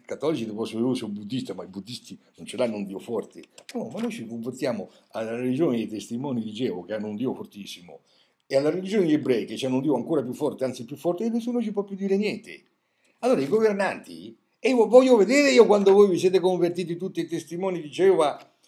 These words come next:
o alla religione degli ebrei, come va a finire l'otto per mille per la religione cattolica, cristiano-cattolica, che, che vi va, va, va preparato l'inferno per l'eternità. Facciamole circolare queste notizie, cari, cari amici.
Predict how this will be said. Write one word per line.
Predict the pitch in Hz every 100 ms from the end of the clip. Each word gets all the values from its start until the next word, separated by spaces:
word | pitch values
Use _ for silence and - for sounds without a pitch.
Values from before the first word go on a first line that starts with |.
| _ _
o | 175 185
alla | 185
religione | 180 185 202
degli | 180
ebrei, | 175 190 208 185 123 - _ _ _ _ _ _ _ _ _
come | 214 214
va | 214
a | 202
finire | 226 233 196
l'otto | 196 190
per | 185 190
mille | 190 190 175
per | 175
la | 180
religione | 175 170 185 180
cattolica, | 180 185 185 170 -
cristiano-cattolica, | 151 135 175 160 156 190 165 151
che, | 151 -
che | 151
vi | 156 151
va, | - 151
va, | 151 143 -
va | - 139
preparato | 143 156 165 147
l'inferno | 147 165 151 143
per | 147
l'eternità. | 147 147 143 131 120 92 - _ _ _
Facciamole | - 254 269 269
circolare | 170 170 - 113 208 254
queste | 262 220
notizie, | 208 160 170 - 139
cari, | 139 135 131
cari | 131 139 135
amici. | 135 135 117 110 107 90 80